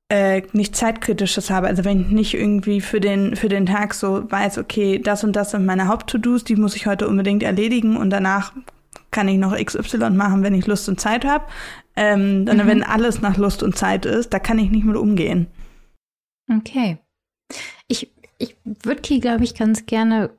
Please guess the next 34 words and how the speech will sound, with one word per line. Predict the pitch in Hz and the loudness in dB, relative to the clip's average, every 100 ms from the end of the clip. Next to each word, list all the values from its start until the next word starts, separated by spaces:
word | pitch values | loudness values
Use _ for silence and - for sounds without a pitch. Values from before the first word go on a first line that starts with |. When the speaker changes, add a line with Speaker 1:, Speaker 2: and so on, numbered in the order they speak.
| - | -12
Speaker 2:
kurz | - 226 - - | -2 -2 -2 -4
mal | 208 190 190 190 - | 0 2 2 0 -2
eine | - 190 - | 0 0 0
organisatorische | 185 175 175 160 - 233 175 170 | 0 2 2 -2 -2 -4 -2 -4
Frage | - 175 170 170 | -4 -4 -2 -4
stellen. | - 185 208 233 | -2 0 2 2
Speaker 1:
Ja. | 180 190 - - | -2 -4 -10 -4
Speaker 2:
Denn | 196 214 208 - | 0 2 0 0
eigentlich | 214 349 - 262 254 | 0 0 0 -2 0
haben | 226 | 0
wir | 208 | 0
grad | - 220 - | -2 -6 -4
beschlossen, | 226 233 226 - 226 | -6 -2 -2 0 -2
dass | 214 | -2
das | 202 - - | -6 -6 -2
Thema | 240 240 226 | 2 2 2
dieser | 220 214 208 | 0 0 -2
Folge, | - 214 214 214 214 208 - | 0 0 2 2 2 0 0
äh, | 190 190 | -2 -2
Scham | - 185 220 269 226 | -2 0 2 4 4
und | 185 202 196 - | 4 2 0 0
andere | 240 247 | 2 4
Nutzlosigkeiten | 220 220 - 202 190 202 - 196 190 - 208 208 196 185 | 2 2 0 0 0 -2 -2 -2 -2 0 2 2 0 -2
sein | 190 190 196 | -2 0 0
sollen, | 202 208 | 2 2
die | 190 | 2
einen | 185 180 | 0 -2
einfach | 180 190 - - - | -2 -4 -6 -10 -6
aufhalten | - 254 - 202 185 - 185 | -2 -2 0 -2 0 0 0
und | 180 | 0
so | 185 | -2
richtige | 185 185 185 | -4 -2 -2
Showstopper | - 233 - 185 - 175 | 0 -2 -2 -6 -2 0
sind. | 180 254 | 2 0